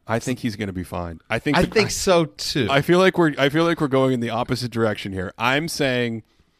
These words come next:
Speaker 1: I'm saying, does Hero, and it might not be this year because they just got out of the bubble, so maybe there's no time to do it.
Speaker 2: Yeah.
Speaker 1: But I see him as having a potentially very high ceiling.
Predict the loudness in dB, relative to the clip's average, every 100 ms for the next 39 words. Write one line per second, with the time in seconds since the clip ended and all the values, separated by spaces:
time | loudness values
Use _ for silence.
0 | _ -2 0 0 0 2 2 0 -2 0
1 | -2 2 4 4 2 0 _ _ _ _
2 | _ _ _ -4 -2 0 0 0 2 2
3 | 2 0 -2 -2 -6 -10 -8 -2 -2 -2
4 | -4 -4 -2 -2 0 0 0 -4 -4 -4
5 | -2 -4 -4 -6 -6 -8 -8 -8 -6 -6
6 | -6 -12 -8 -8 -8 _ -10 -8 -2 0
7 | 0 -2 -2 0 0 0 -4 -4 -6 -4
8 | -2 -4 -6 -8 -8 -6 -6 -6 -6 -8
9 | -6 -6 -4 -6 -8 -8 -12 -14 -18